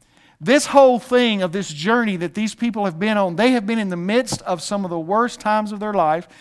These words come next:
some of the most amazing times of God working, but God has a divine plan for them of blessing. Don't believe me? Let's look at verse twenty-four.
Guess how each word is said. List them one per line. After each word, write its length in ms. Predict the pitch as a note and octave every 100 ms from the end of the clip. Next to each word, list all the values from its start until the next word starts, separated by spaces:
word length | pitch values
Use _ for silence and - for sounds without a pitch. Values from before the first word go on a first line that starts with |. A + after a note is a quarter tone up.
| - -
some 180 | - G#3+
of 40 |
the 80 | G3+
most 280 | F#3+ G#3 G3
amazing 600 | F3+ F#3 A#3 C4+ A3+ G#3
times 300 | A3 G#3 F3+
of 120 | E3+
God 260 | G3 F#3 E3+
working, 460 | F#3+ F#3+ D#3+ D#3 - - A3+
but 300 | E3+ G#3 E3+
God 400 | F#3 G#3 C4 C#4+
has 380 | B3 A#3 B3+ A#3
a 100 | A3+
divine 680 | F3+ G#3 F3+ G#3+ A#3 A#3 A3
plan 480 | - A#3+ C4+ C#4 B3
for 180 | G3+
them 340 | F3 E3+ E3 E3+
of 180 | E3+ D3+
blessing. 460 | F#3 A3+ - E3 C3+ - - - _ _ _ _ _ _
Don't 200 | D#3+ F3
believe 260 | E3+ F3+ G3
me? 220 | B3 B3+ - -
Let's 200 | F#3+ F#3+
look 160 | G3
at 80 | F#3+
verse 180 | F3 F3+
twenty-four. 600 | - F#3 F3 G3+ G#3 C#3+